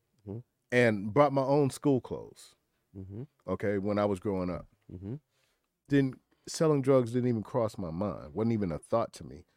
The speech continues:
Speaker 1: Mm-hmm.
Speaker 2: Granted, I grew up in rural South Carolina, so, you
Speaker 1: Mm-hmm.
Speaker 2: know what I'm saying? It wasn't like it was a big drug market
Speaker 1: Mm-hmm.
Speaker 2: then. But what I'm saying is, if you have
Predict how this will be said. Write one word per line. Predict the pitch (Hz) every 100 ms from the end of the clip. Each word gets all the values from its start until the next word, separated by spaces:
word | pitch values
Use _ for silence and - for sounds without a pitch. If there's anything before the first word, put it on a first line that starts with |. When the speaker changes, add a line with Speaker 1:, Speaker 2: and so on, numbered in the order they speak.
| 104
Speaker 1:
Mm-hmm. | 90 95
Speaker 2:
Granted, | 107 143 185 165
I | 123
grew | 117 127
up | 123
in | 120
rural | 117 120
South | 120 131 120
Carolina, | - 131 113 101 120
so, | 117 110
you | 101
Speaker 1:
Mm-hmm. | 107
Speaker 2:
know |
what | 107
I'm |
saying? | 104 104
It | 104
wasn't | 101 104
like | 101 101
it |
was | 98 98
a |
big | 90 104 87
drug | 107 104
market | 95 92 73 - - _ 113
Speaker 1:
Mm-hmm. | 104 110
Speaker 2:
then. | 92 113 80 80 _ _ _
But | 104
what | 131
I'm | 120
saying | 107 165 160 127
is, | 107 - -
if | 107 135
you | 180 196
have | 147 151 147 123 117 107